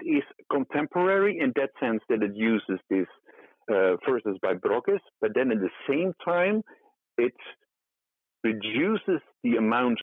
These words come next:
of physical, violent details in favor of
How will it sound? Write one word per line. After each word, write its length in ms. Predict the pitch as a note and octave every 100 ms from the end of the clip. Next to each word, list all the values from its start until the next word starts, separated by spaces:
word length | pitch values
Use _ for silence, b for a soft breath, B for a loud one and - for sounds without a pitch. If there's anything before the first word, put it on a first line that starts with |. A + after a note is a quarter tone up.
| -
of 100 | F#2+ - - _ _ -
physical, 580 | D#3+ D3 D3 - B2+ A#2 -
violent 440 | C3 B2+ A2 G2+ F#2+
details 920 | D#3 F#3+ - _ - D#3+ D#3 D#3 D3+ - - _ _ _
in 160 | - A2+ - -
favor 580 | D3+ F3 E3 D3+ D3 D3
of 360 | - B2 A#2+ A2+